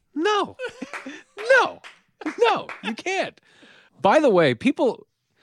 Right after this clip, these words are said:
people have been asking about this, and I, and I don't know why they think we know or why they think we have it.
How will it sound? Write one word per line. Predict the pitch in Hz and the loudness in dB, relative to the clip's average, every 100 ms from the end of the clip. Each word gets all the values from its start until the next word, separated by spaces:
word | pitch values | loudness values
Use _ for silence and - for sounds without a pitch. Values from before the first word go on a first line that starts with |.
| _ _ - | _ _ -4
people | - 415 381 | 0 2 2
have | 190 | 2
been | 143 | 2
asking | 127 135 - 123 | 0 0 -4 -8
about | 110 98 110 98 | -6 -4 -4 -4
this, | 117 113 - | -6 -6 -6
and | 143 147 | -8 -6
I, | 170 | -8
and | 170 185 | -2 0
I | 262 | 0
don't | 269 | 0
know | 185 | 0
why | 135 131 135 147 | 0 2 2 2
they | 147 135 | 0 -2
think | - 143 135 | -2 -6 -4
we | 120 135 | -4 -4
know | 117 107 120 127 131 131 131 _ - - | -4 -2 0 2 0 -2 -4 _ -20 -10
or | 104 98 | -8 -2
why | 120 151 156 | 2 2 2
they | 147 143 | 0 -2
think | - 135 120 | -2 -4 -2
we | 131 | -4
have | 117 - 123 131 | -6 -6 -2 -2
it. | 131 - | -4 -8